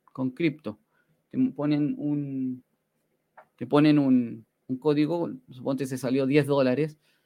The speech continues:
te ponen un código y tú lo escaneas y pagas con tu plataforma, con tu wallet. Eh,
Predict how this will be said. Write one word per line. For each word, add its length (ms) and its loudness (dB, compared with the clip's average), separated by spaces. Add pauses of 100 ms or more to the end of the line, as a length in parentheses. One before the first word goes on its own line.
(640)
te 100 -6
ponen 280 0
un 100 4
código 420 0
y 60 0
tú 100 -2
lo 100 2
escaneas 680 -2 (160)
y 120 -8
pagas 320 -2
con 240 -4
tu 420 -6 (640)
plataforma, 560 4
con 140 2
tu 100 0
wallet. 340 4 (720)
Eh, 960 2